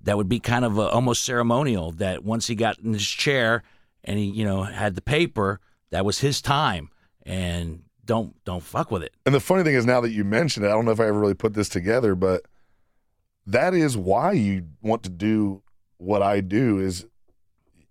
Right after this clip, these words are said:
Speaker 2: you kinda have to be that weird little nosy kid, or
Speaker 1: Mm-hmm.
Speaker 2: like, the one that wants to tell somebody something interesting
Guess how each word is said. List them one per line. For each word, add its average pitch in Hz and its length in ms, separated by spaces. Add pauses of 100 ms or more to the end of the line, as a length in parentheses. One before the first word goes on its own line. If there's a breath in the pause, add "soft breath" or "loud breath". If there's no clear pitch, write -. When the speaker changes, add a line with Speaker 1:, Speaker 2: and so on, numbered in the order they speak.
(180)
Speaker 2:
you 98 140
kinda 147 300
have 143 220
to 113 100
be 107 160
that 101 300 (1300)
weird 123 360
little 123 220
nosy 104 580
kid, 117 420
or 107 60
Speaker 1:
Mm-hmm. 104 220
Speaker 2:
like, 104 260
the 107 100
one 120 160
that 123 80
wants 117 220
to 104 80
tell 123 320
somebody 98 400
something 98 380
interesting 92 600